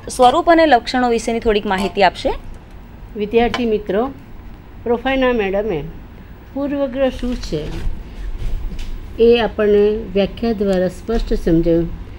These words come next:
Speaker 2: એમની આ વ્યાખ્યા ઉપરથી આપણે સ્પષ્ટ કહીએ કે આ એક નિષાદ-, નિષેધાત્મક વલણ છે. કોઈપણ જાતની નિર્ધારિત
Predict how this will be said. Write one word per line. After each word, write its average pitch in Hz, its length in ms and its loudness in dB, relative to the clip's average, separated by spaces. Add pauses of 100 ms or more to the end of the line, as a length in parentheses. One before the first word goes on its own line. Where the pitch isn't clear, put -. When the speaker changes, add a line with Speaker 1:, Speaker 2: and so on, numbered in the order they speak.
(360)
Speaker 2:
એમની 262 260 2
આ 285 140 4
વ્યાખ્યા 233 400 4
ઉપરથી 226 280 0
આપણે 220 180 2
સ્પષ્ટ - 500 -2
કહીએ 185 260 4
કે 185 160 -2
આ 202 40 6
એક 202 160 2
નિષાદ-, 196 720 -2
નિષેધાત્મક 190 720 0
વલણ 175 260 2
છે. 220 240 -2 (580)
કોઈપણ 277 400 4
જાતની 214 440 4
નિર્ધારિત 202 560 2